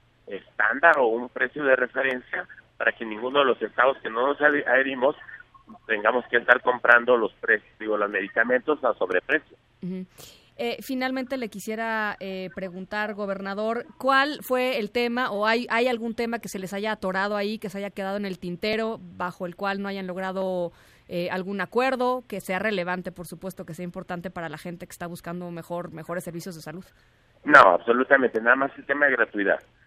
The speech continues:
Speaker 1: Estar muy conscientes en qué momento vas ampliando el, el catálogo de enfermedades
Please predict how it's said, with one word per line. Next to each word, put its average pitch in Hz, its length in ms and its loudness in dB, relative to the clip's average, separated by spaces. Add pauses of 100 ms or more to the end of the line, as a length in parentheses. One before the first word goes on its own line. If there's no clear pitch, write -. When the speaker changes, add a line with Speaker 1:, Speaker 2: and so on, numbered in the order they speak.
(220)
Speaker 1:
Estar 123 340 -2
muy 147 240 0
conscientes 127 640 2
en 107 100 2
qué 117 120 0
momento 120 440 4 (520)
vas 110 280 6
ampliando 113 800 2
el, 104 360 -6
el 90 180 -2
catálogo 117 440 2
de 107 100 4
enfermedades 95 600 4